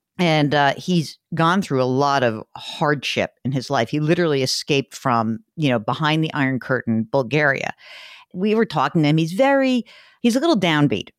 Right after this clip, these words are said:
okay? He's lived under many brutal regimes.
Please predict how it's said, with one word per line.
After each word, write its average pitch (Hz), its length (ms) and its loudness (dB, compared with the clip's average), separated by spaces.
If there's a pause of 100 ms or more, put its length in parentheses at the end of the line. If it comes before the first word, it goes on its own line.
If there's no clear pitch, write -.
okay? 156 420 -2 (160)
He's 180 140 -2
lived 208 200 2
under 180 200 4
many 170 400 2 (100)
brutal 156 380 4
regimes. 131 560 -2